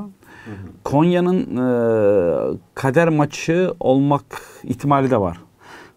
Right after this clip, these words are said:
Speaker 2: Konya bu hafta Kayseri deplasmanına gidiyor. Yani Konya kırk puanda, bir puan Konya'yı ligde bırakabilir. Yani Kayseri'den alacağı bir beraberlik
Speaker 1: Hı hı.
Speaker 2: Galatasaray maçının rahat çıkmalarını, e, sağlayabilir. Eğer Kayseri Konya'yı yenerse,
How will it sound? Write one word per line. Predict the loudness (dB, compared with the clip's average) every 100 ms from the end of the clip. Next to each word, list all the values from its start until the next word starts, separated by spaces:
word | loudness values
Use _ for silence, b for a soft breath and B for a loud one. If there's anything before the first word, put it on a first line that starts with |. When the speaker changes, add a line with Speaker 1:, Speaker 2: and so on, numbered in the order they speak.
| 0
Speaker 2:
Konya | 4 6 6
bu | 4
hafta | 2 0 -2 -2 -14 _ -20 _ _ _ _ _ _ -2
Kayseri | -2 0 0 0
deplasmanına | -2 -2 -2 -2 -2
gidiyor. | -4 -6 -4
Yani | -4 -4
Konya | 0 2 2
kırk | 2 -2
puanda, | 2 2 2 -2 -4 B B B B 0
bir | 2 4
puan | 4 2 0 -4 -10 _ -20 -18 -18 _
Konya'yı | -2 0 2 2 0
ligde | 0 2
bırakabilir. | 2 2 0 -2 -4 -8 -20 _
Yani | -4 -2 -2
Kayseri'den | -2 0 0 -2 0
alacağı | 0 0 0
bir | 0 0
beraberlik | 2 2 0 0 -4
Speaker 1:
Hı | -8
hı. | -14 -14 B -4
Speaker 2:
Galatasaray | 0 2 2 0
maçının | 0 0 0
rahat | 0 0 -4
çıkmalarını, | -6 -4 -2 0 0 -2 -6 -12 -14
e, | -8 -6 -4 -6 -8 -8
sağlayabilir. | 0 2 4 2 0 -2
Eğer | -4 -2
Kayseri | -2 -2 0 2 0
Konya'yı | 0 0 0 0
yenerse, | 0 -2 -4 -8 -12